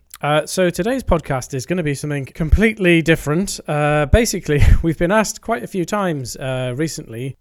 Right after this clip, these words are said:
something along the lines of, "Can you tell us a bit more about yourself or about the business?" Uh, it's quite interesting. So <laughs> what does Avid actually do? Um, and why do you do these podcasts? Um, so I'm sure a lot of people listening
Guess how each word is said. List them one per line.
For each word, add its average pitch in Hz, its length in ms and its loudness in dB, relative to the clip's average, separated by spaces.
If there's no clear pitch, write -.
something 233 340 -2
along 180 240 2
the 160 80 2
lines 139 320 0
of, 139 460 0
"Can 185 200 -2
you 196 80 -2
tell 156 200 0
us 139 80 -2
a 131 60 -6
bit 165 160 -2
more 135 280 -4
about 135 400 -2
yourself 202 800 -2
or 135 160 -6
about 135 480 -2
the 123 120 -8
business?" 185 680 0
Uh, 143 380 0
it's 151 120 -6
quite 208 200 2
interesting. 143 440 -4
So 143 280 -4
<laughs> - 80 -20
what 190 340 2
does 165 200 2
Avid 156 280 2
actually 151 380 -4
do? 165 440 0
Um, 139 300 -2
and 139 140 -6
why 139 180 2
do 135 80 -4
you 127 120 -2
do 123 320 -4
these 120 220 -6
podcasts? - 760 -4
Um, 151 240 -4
so - 80 -4
I'm 156 60 -6
sure 190 160 2
a 156 120 0
lot 175 240 2
of 147 80 -2
people 147 420 2
listening 139 640 -4